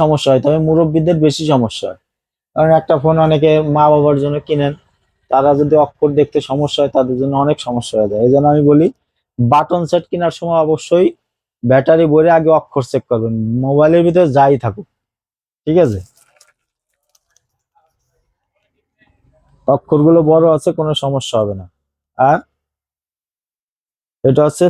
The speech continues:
সিম্ফনি ব্র্যান্ডের ডি চৌচল্লিশ মডেল, ডি ডবল ফোর, ডি ডবল ফোর। আর একবার দেখাই দিতেছি,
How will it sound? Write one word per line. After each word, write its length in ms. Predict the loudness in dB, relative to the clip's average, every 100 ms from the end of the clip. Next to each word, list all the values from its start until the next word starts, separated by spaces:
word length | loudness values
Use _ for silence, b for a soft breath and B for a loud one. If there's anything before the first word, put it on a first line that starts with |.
| 0
সিম্ফনি 400 | -2 0 0 0
ব্র্যান্ডের 440 | 2 2 2 0 0 -4 _ -4 0
ডি 140 | 0 0 0
চৌচল্লিশ 480 | 0 2 0 0 0
মডেল, 240 | 0 2 0 2
ডি 100 | 2
ডবল 300 | 2 2 0
ফোর, 140 | -2 -6 -6
ডি 140 | -4 -2 0
ডবল 200 | 0 0 -4
ফোর। 160 | -8 -20 _ _ 0
আর 80 | 0
একবার 220 | 2 0
দেখাই 240 | 0 2 0
দিতেছি, 380 | 0 0 0